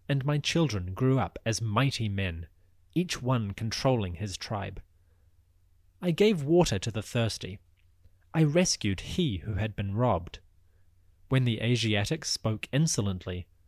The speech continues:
opposing the chieftains of the desert, I counseled their movements. Every country against which I marched, when I made my assault, it was driven from its pastures and wells.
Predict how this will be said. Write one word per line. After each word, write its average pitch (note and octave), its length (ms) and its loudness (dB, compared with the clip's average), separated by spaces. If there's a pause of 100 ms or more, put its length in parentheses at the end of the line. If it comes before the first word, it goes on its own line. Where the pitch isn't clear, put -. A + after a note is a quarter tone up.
(120)
opposing C#3+ 560 4
the G#2 60 -2
chieftains A#2 520 -2
of G2+ 120 -8
the G#2 80 -10
desert, A2 460 -4 (440)
I D3+ 100 0
counseled A2 680 -2
their A2+ 200 -4
movements. G#2 600 -4 (1160)
Every G3 320 2
country C#3 540 -2
against - 380 -6
which - 220 -4 (100)
I D3+ 180 2
marched, - 580 -2 (320)
when A#2 120 0
I C3+ 140 2
made A#2+ 340 0
my C#3 120 0
assault, D3 500 -2 (220)
it - 200 -10
was G#2 140 -6
driven A#2+ 420 4
from G#2 140 -4
its - 120 -6
pastures - 560 -4
and F#2 180 -8
wells. F2 480 -4